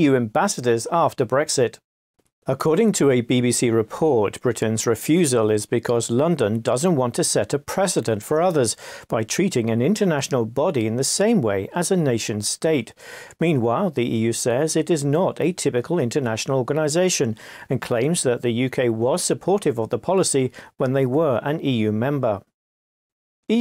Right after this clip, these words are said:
U passes a resolution halting the completion of Nord Stream two. The undersea gas pipeline from Russia to Germany aims to double capacity upon completion.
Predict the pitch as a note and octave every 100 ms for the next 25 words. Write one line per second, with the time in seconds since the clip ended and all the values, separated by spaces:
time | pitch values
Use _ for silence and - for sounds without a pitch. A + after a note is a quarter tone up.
0 | A#3+ A3 - F#3 E3 E3+ D#3+ E3 F3 E3+
1 | C#3+ F3+ - D#3+ A2 G2+ B2+ B2 B2+ B2
2 | B2 - B2 - G3 - B2+ D#3+ F#3 C3
3 | A#2+ - D3 C#3+ C#3+ - - G#3 C#3 G#2
4 | - - - G3 B3 B3+ F#3 F3+ C#3 D#3
5 | D3+ - - C#3+ C3 B2+ A#2 G#2+ B2+ B2
6 | D3+ F#3 C#3+ C3 A2 D#3 G#3+ E3 D#3 C#3
7 | - - G3+ B3 - F3+ B2+ C3 G3 C4+
8 | E3+ F3 F#3+ E3+ C3+ C#3 D#3 E3+ C#3+ C#3+
9 | A#2 C#3+ D#3+ D#3 G#2+